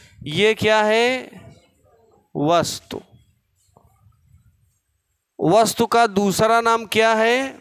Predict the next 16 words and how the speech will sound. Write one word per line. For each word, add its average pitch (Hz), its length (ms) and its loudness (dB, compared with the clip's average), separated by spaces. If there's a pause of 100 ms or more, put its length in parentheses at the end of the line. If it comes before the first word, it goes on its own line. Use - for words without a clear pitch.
(1000)
बिंब। 143 760 -4 (1500)
लिखाए 151 400 -2
हैं 208 140 -2
ना? 226 380 -2 (2750)
और 165 120 2
चित्र 226 400 -2
का 233 200 2
दूसरा 220 460 2
नाम 233 240 0
क्या 226 260 2
है? 262 500 0 (960)
प्रतिबिंब, 156 800 0 (100)
इमेज। 190 720 0 (4000)
ये 185 160 2
प्रतिबिंब 131 600 -4
है। 120 200 -14